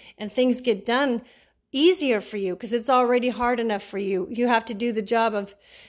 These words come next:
you know, for two people, yourself and the person you're caring for. And if you have children, them too. So you already know all this.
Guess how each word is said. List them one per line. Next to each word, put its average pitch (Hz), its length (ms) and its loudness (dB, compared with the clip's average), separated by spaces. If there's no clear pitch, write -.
you 220 60 -8
know, 208 100 -2
for 208 160 -4
two 254 300 -2
people, 262 340 -2
yourself 208 560 2
and 220 200 -2
the 202 40 -6
person 220 360 -4
you're 196 100 -2
caring 277 300 0
for. 226 180 -2
And 220 100 0
if 214 140 -4
you 233 100 -2
have 214 220 0
children, 247 560 -2
them 247 400 -2
too. 254 440 0
So 247 420 2
you 311 240 4
already 269 260 4
know 277 220 4
all 214 180 2
this. 208 340 -4